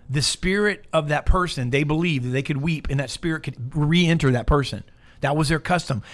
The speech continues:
that if they wept over that person's body, and then within three-day period, that person could come back to life. Okay, but after the three days, four days, it, it, then they were dead, and they called it the days of mourning.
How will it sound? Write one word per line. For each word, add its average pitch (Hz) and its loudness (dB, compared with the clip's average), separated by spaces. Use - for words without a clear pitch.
that 147 4
if 135 0
they 156 2
wept 175 2
over 156 4
that 147 0
person's 156 2
body, 135 4
and 147 4
then 135 2
within 139 2
three-day 165 2
period, 131 -2
that 131 -2
person 139 0
could 127 -4
come 147 0
back 131 -2
to 135 -6
life. 117 -8
Okay, 135 -4
but 156 0
after 175 0
the 143 -4
three 143 -8
days, 113 -12
four 143 -4
days, 107 -12
it, 160 -2
it, 165 0
then 170 0
they 156 0
were 170 0
dead, 139 -2
and 139 -4
they 135 -4
called 147 0
it 123 -8
the 127 -6
days 127 -2
of 117 -4
mourning. 135 0